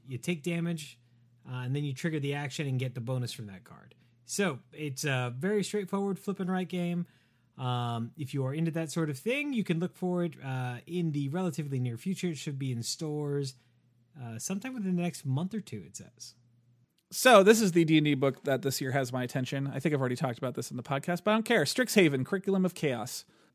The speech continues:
Speaker 2: Yeah, I, I, this book has my, I love,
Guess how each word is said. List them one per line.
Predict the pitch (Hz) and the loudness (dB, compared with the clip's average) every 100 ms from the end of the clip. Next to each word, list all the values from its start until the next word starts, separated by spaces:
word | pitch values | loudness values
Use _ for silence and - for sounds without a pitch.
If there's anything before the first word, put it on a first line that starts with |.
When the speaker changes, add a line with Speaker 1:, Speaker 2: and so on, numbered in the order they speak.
| - | -10
Speaker 2:
Yeah, | 139 156 151 196 127 117 - - | -6 0 2 2 0 -8 -16 -6
I, | 139 147 131 | -2 -2 -2
I, | 135 127 | -4 -4
this | 151 - | -6 -4
book | 165 - | -6 -4
has | 147 156 170 175 170 | -2 0 0 -2 -4
my, | 147 143 | -6 -2
I | 139 147 | 0 2
love, | 131 143 151 165 170 170 | 2 2 2 2 2 0